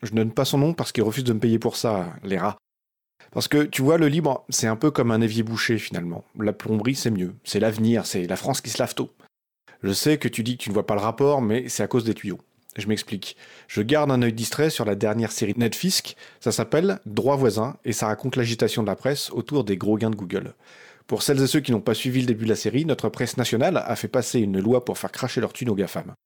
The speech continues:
Surtout à Google. Le principe est simple, puisque Google News fait de l'argent en relayant les articles de la presse, alors la presse doit toucher sa part. On en était resté à la fin de la saison précédente sur le vote de cette loi.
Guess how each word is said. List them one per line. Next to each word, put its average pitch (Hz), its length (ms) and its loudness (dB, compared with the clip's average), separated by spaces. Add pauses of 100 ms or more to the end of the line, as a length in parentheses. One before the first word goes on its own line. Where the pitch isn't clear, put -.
(280)
Surtout 139 280 0
à 135 40 8
Google. 95 380 -2 (540)
Le 107 100 0
principe 120 400 -4
est 90 60 2
simple, 143 360 -2 (400)
puisque 156 320 0
Google 117 340 2
News 117 200 6
fait 98 220 0
de 98 60 0
l'argent 104 380 0
en 107 120 -2
relayant 101 340 4
les 92 160 -2
articles 95 320 -6
de 95 60 0
la 87 100 -2
presse, - 380 -2
alors 113 300 2
la 87 100 -2
presse - 400 -6
doit 104 100 0
toucher - 220 -8
sa 107 160 -10
part. - 240 -16 (340)
On 113 140 2
en 131 120 4
était 139 220 4
resté 139 400 4
à 131 60 6
la 113 80 2
fin 123 140 -2
de 120 40 4
la 113 60 4
saison 113 260 0
précédente 123 460 0
sur 127 300 2
le 107 60 4
vote 107 180 2
de 107 80 2
cette 98 200 -2
loi. 107 240 2